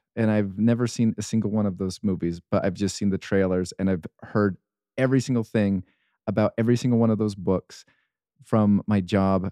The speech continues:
at working in a mail center when they came out. I will tell you, I think the best casting was, uh, Taylor Lautner. I, I, you know, I will tell you,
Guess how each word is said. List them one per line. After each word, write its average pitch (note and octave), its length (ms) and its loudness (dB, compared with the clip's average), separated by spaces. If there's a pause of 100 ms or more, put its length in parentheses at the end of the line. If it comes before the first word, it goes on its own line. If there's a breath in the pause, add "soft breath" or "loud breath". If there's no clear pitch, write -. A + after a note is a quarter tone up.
(120)
at - 140 -10
working F#2+ 400 -4
in F#2+ 60 0
a F#2 40 0
mail F2 220 0
center F2 560 -6 (360)
when G2 160 2
they F2+ 100 2
came F2 280 -4
out. D2 200 -6 (720)
I G2+ 40 0
will G2+ 120 0
tell A2+ 220 -2
you, F2 300 0 (720)
I G#2 100 2
think A2+ 440 0 (580)
the - 60 -8
best A2 260 0
casting F#2+ 600 -2 (100)
was, F2+ 680 -2
uh, F2 300 -4
Taylor A2 300 -2
Lautner. F2 520 -4 (600)
I, G#2+ 120 -2
I, A2 160 -2 (280)
you G#2+ 120 -2
know, E2 100 -4 (600)
I A2+ 80 0
will A2+ 140 0
tell A2+ 220 0
you, - 40 0